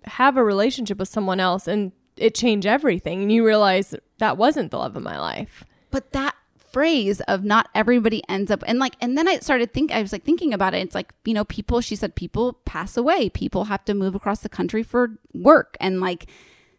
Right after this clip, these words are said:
Speaker 2: things happen. And what, are you just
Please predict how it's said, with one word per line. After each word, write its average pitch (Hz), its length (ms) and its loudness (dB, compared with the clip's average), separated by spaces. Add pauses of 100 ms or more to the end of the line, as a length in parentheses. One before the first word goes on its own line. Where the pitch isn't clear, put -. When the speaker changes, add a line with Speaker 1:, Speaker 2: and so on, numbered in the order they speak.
(180)
Speaker 2:
things 220 300 -2
happen. 170 680 -6 (560)
And 202 600 -2
what, 196 180 -4
are 202 40 0
you 196 100 -4
just 190 320 -8